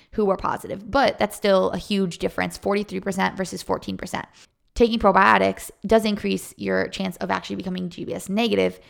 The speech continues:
rather than just fourteen percent who became G B S negative on their own. So probiotics did show some promise for G B S prevention during pregnancy and birth,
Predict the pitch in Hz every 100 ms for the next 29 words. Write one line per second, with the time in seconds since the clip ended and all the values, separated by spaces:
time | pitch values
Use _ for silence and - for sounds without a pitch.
0 | - _ - 185 180 180 175 - - -
1 | - 180 - 196 196 180 196 - - -
2 | - - - - - - - - - -
3 | 196 226 233 220 220 - 185 208 214 233
4 | 214 262 - 226 208 208 - _ _ -
5 | 196 185 180 196 196 - - 185 190 190
6 | 214 202 196 202 190 190 185 - - 190
7 | 233 262 262